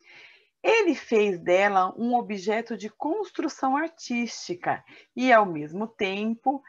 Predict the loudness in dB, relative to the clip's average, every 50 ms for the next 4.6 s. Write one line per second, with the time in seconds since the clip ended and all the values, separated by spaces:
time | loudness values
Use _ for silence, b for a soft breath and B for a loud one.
0 | b b _ -8 -2 -2 0 0 0 0 0 0 -2 -4 -4 -2 -2 -2 -2 -4
1 | -8 _ -18 -14 -8 -6 -6 -6 0 2 4 4 4 2 0 -2 -2 -2 -2 -6
2 | -8 -6 -6 -6 -6 -4 -4 -4 -6 -6 -8 -8 -12 -12 -8 0 4 4 4 2
3 | 0 -10 -18 _ -2 -2 0 2 0 0 0 0 -2 -4 -4 -2 -2 -2 -2 -6
4 | -10 -6 -4 -4 -4 -4 -4 -6 -6 -6 -8